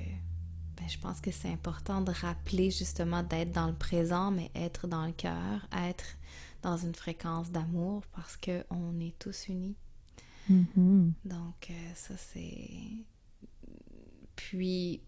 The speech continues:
Speaker 1: c'est certain qu'en ce moment, mes projets, bon, sont plus sur Zoom.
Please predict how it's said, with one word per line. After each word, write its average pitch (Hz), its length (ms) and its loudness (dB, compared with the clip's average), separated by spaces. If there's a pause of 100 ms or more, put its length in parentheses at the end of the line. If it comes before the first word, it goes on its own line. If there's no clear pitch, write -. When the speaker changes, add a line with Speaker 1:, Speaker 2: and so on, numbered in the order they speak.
Speaker 1:
c'est - 240 2
certain 196 380 0
qu'en 185 460 0
ce - 160 -4
moment, 185 440 2
mes 185 160 2
projets, 185 640 4
bon, 175 200 0
sont 170 200 -2
plus - 260 -2
sur 175 300 0
Zoom. 208 560 4